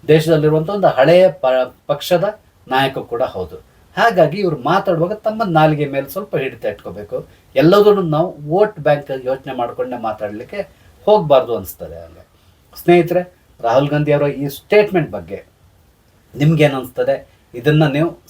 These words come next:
ಸರಿ ಅಂತೀರಾ, ತಪ್ಪು ಅಂತೀರಾ ಅನ್ನೋದನ್ನ ದಯವಿಟ್ಟು ನನಗೆ ಕಾಮೆಂಟ್ಸ್ ಮುಖಾಂತರ ತಿಳಿಸಿ. ಅದೇ ರೀತಿಯಲ್ಲಿ ನನ್ನ ವಿಡಿಯೋ ಇಷ್ಟ ಆದ್ರೆ ದಯವಿಟ್ಟು ಲೈಕ್ ಮಾಡಿ, ಹಾಗೆ ಬೇರೆಯವ್ರಿಗೆ ಶೇರ್ ಮಾಡೋದನ್ನ ಮರಿಬೇಡಿ. ಹಾಗೆ ನನ್ನ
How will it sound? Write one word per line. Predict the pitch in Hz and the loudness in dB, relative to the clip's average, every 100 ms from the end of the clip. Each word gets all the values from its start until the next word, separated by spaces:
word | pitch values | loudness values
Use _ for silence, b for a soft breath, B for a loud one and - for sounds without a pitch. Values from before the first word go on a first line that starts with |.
| - | 0
ಸರಿ | 151 180 | 2 4
ಅಂತೀರಾ, | 175 151 170 | 2 0 -4
ತಪ್ಪು | 165 - 127 - | -4 -2 -4 -2
ಅಂತೀರಾ | 113 104 107 | -4 -4 -6
ಅನ್ನೋದನ್ನ | 104 107 127 175 156 | -6 -10 -10 -10 -4
ದಯವಿಟ್ಟು | 120 135 151 - - b b _ | -4 -4 -6 -8 -10 b b _
ನನಗೆ | 110 113 | -10 -8
ಕಾಮೆಂಟ್ಸ್ | 107 113 117 120 - | -4 -2 -2 -6 -8
ಮುಖಾಂತರ | 120 117 113 | -4 -4 -4
ತಿಳಿಸಿ. | 120 123 - | -8 -6 -6
ಅದೇ | 95 104 | -8 -8
ರೀತಿಯಲ್ಲಿ | 104 - 139 - b b _ - | -8 -6 -6 -8 b b _ -8
ನನ್ನ | 104 104 | -6 -6
ವಿಡಿಯೋ | 117 147 151 | -2 2 2
ಇಷ್ಟ | 117 - | 0 -4
ಆದ್ರೆ | 117 123 123 92 | -2 -2 -6 -6
ದಯವಿಟ್ಟು | 110 113 95 | -8 -8 -10
ಲೈಕ್ | 92 107 117 117 | -2 0 0 -6
ಮಾಡಿ, | 117 127 | -6 -6
ಹಾಗೆ | - - 104 131 160 95 | -10 -10 -8 -8 -10 -10
ಬೇರೆಯವ್ರಿಗೆ | 101 101 90 | -10 -10 -4
ಶೇರ್ | 107 95 | -2 -2
ಮಾಡೋದನ್ನ | 92 92 98 98 | -6 -12 -12 -12
ಮರಿಬೇಡಿ. | 98 92 101 - b b b _ | -12 -12 -12 -14 b b b _
ಹಾಗೆ | 120 117 131 - - | -2 -2 -8 -12 -10
ನನ್ನ | 110 107 | -8 -8